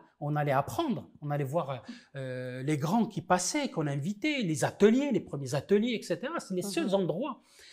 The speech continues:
Speaker 1: Et donc, ça d'un côté. De l'autre côté, peut-être c'est une particularité, peut-être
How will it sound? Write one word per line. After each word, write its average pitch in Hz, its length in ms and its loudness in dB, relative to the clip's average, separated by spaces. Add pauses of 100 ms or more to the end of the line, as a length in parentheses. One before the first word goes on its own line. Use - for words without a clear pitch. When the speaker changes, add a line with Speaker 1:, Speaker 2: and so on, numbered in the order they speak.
(200)
Speaker 1:
Et 160 80 -4
donc, 320 240 2 (360)
ça - 240 6
d'un 143 140 0
côté. 349 420 -6 (640)
De 127 220 2
l'autre 247 180 2
côté, 240 400 -2
peut-être - 340 -4
c'est 139 140 -10
une 143 120 -6
particularité, 196 760 -6
peut-être 143 340 -12